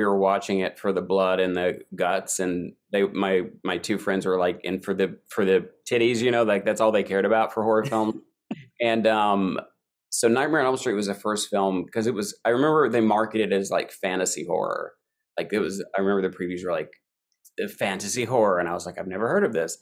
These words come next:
Speaker 1: And when I saw that movie, it blew me away on so many levels. Just the story, the, you know, I think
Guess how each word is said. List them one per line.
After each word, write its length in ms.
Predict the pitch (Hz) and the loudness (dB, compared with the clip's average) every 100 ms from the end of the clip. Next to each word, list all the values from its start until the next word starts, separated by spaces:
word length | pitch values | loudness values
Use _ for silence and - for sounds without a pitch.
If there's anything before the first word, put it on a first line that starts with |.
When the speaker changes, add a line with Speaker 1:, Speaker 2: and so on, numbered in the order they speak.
| _ _ _ _ - | _ _ _ _ -2
Speaker 1:
And 100 | 117 | 0
when 100 | 113 | 2
I 80 | 110 | 0
saw 300 | - 135 135 | 2 2 4
that 160 | 110 | 4
movie, 280 | 117 110 104 | 4 4 2
it 120 | - | 0
blew 200 | 104 113 | 2 4
me 120 | 110 104 | 4 4
away 320 | 101 101 98 | 4 4 4
on 140 | 95 | 2
so 180 | 95 92 | -2 -2
many 180 | 92 90 | -2 0
levels. 460 | 87 85 82 - | -2 0 -4 -6
Just 280 | - - - | -8 -8 -4
the 220 | - - - _ _ | -2 -2 -4 _ _
story, 640 | - - - 113 107 107 104 | -10 -6 2 4 4 2 2
the, 300 | 98 95 - _ - | 2 0 -2 _ -4
you 140 | 101 | -2
know, 140 | 90 87 | 0 0
I 100 | 92 | 0
think 280 | 110 - | -2 -4